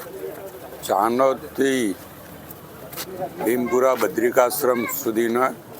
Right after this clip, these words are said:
આર સી સી રોડનું ભૂમિપૂજન કરવામાં આવ્યું છે. સાથે સાથે જ આજે ડભોઈ તાલુકામાં ડાંગીકુવા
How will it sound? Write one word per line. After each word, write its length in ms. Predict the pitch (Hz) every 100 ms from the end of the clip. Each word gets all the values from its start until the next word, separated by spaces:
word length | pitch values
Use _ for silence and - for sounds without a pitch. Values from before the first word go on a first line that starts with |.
| -
આર 140 | 104 101
સી 200 | - 127
સી 120 | 139 120
રોડનું 440 | 117 110 123 113 - - -
ભૂમિપૂજન 600 | - 92 117 113 117 120
કરવામાં 460 | 107 113 117 117 113
આવ્યું 220 | 110 110
છે. 140 | 98 127 - - - 131 131 143 139 147 147 147 151 - - - - - - -
સાથે 320 | 120 120 156 143
સાથે 320 | 139 139 147
જ 60 | 135
આજે 260 | 131 143 147 - - - - -
ડભોઈ 360 | 117 113 131 -
તાલુકામાં 800 | 135 123 127 113 113 123 135 - - - - - - - - - - - - - -
ડાંગીકુવા 680 | 95 95 110 117 127 123